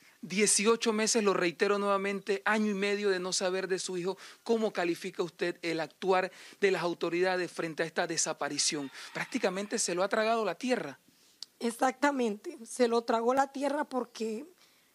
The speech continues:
Speaker 2: nadie sabe nada, las autoridades tampoco han hecho su trabajo como deberían de hacerlo. Me quieren cerrar el caso de mi hijo, lo veo injusto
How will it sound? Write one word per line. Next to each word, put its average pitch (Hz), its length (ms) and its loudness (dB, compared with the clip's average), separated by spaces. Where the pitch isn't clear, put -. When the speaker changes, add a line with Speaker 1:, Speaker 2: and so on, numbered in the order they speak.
Speaker 2:
nadie 277 400 2
sabe 269 380 2
nada, 285 480 2
las 247 160 0
autoridades 240 920 2
tampoco 254 640 0
han 254 180 0
hecho 254 280 0
su - 180 -6
trabajo 247 640 2
como 247 320 4
deberían 247 580 4
de 226 80 0
hacerlo. 262 640 0
Me 240 220 2
quieren 285 340 0
cerrar 240 340 0
el 262 160 0
caso 277 340 2
de 311 80 0
mi 277 240 -2
hijo, 302 320 0
lo 247 160 -2
veo 294 360 2
injusto 311 580 0